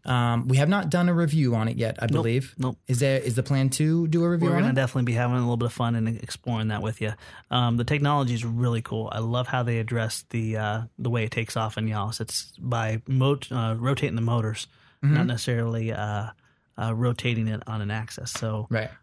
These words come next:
Speaker 2: uh, when you wanna go forward, it kinda, like, kinda just jumps. It doesn't pitch forward with dropping its nose like a typical quad. It, it actually gains flight, and they dialed it in beautifully.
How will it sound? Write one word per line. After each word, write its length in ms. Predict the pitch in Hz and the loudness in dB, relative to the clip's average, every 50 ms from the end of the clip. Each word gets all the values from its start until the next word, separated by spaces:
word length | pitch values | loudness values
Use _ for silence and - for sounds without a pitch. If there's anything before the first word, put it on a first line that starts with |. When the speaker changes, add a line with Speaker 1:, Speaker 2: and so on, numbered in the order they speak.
| _ _ - | _ _ -6
Speaker 2:
uh, 100 | - 107 | -4 -2
when 140 | 117 120 123 | 0 2 2
you 60 | 131 | 2
wanna 180 | 131 127 127 | 2 2 2
go 100 | 120 120 | 2 0
forward, 320 | 117 - - 165 156 139 123 | -2 0 0 2 2 2 2
it 100 | 117 - | 0 0
kinda, 200 | - 131 123 120 | 0 0 2 2
like, 160 | 117 113 - | 0 0 -2
kinda 220 | - 123 113 110 110 | -2 -2 -2 -2 -2
just 180 | 113 110 107 - | -2 -4 -4 -2
jumps. 300 | - 135 120 113 - - | 0 0 0 0 0 -2
It 40 | 117 | -2
doesn't 260 | 123 117 120 117 - | -2 0 -2 -2 -2
pitch 200 | - 131 123 - | -4 -4 -6 -4
forward 280 | - - 127 123 120 117 | -4 -2 0 0 0 0
with 140 | 120 110 - | -2 -4 -4
dropping 320 | - 123 113 113 - 117 | -2 -2 -2 -2 0 -2
its 160 | 117 110 - 127 | -2 -2 -2 0
nose 220 | 113 113 113 110 | 0 0 0 -2
like 100 | 113 107 | -2 -4
a 40 | 123 | -4
typical 340 | - 127 - 117 117 117 - | -6 -8 -8 -8 -8 -10 -8
quad. 360 | - - 117 113 110 107 113 | -4 -2 -2 0 -2 -2 -2
It, 220 | 110 104 110 - | -2 -2 -2 -2
it 80 | - 113 | -2 -2
actually 440 | 113 110 117 - - - - 113 107 | -2 -2 -4 -6 -8 -6 -4 -4 -4
gains 300 | 107 - 113 110 110 - | -4 -4 -4 -4 -4 -4
flight, 320 | - - 120 113 110 - - _ _ - - _ _ - | -4 -4 -4 -4 -6 -6 -10 _ _ -20 -20 _ _ -4
and 100 | 123 113 | -2 -2
they 60 | 110 | 0
dialed 380 | 104 120 120 120 117 113 110 | 0 0 0 2 0 0 -2
it 80 | 110 107 | -2 -2
in 160 | 110 107 104 | -4 -4 -4
beautifully. 480 | 104 104 101 104 - - 101 107 - | -4 -6 -8 -8 -8 -10 -12 -14 -14